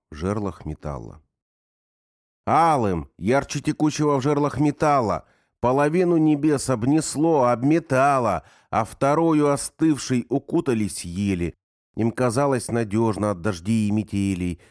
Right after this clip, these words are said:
Так прости их, Господь, да и нас вместе с ними, если жили бездумно мечтами пустыми. Но о Боге не хочешь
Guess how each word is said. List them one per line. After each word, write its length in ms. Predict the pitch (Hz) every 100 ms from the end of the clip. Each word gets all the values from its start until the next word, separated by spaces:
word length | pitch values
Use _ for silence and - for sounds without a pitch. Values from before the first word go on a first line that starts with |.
| _
Так 160 | - 135
прости 500 | 160 165 - 147 160
их, 120 | 101
Господь, 760 | 82 107 - - 101 95 85 -
да 160 | - 104
и 140 | 113
нас 440 | 98 104 98 87 -
вместе 380 | 104 90 -
с 160 | 95 -
ними, 460 | 95 92 92 90 82 - _ -
если 300 | 113 - 120
жили 240 | 123 123
бездумно 680 | 120 127 92 82 120 113 110
мечтами 720 | 113 110 - 107 104 98 95
пустыми. 720 | 101 104 - 107 104 98 90 _ _ -
Но 260 | 101 131
о 40 | 143
Боге 300 | 165 165 170
не 100 | 160
хочешь 560 | - 175 165 98 -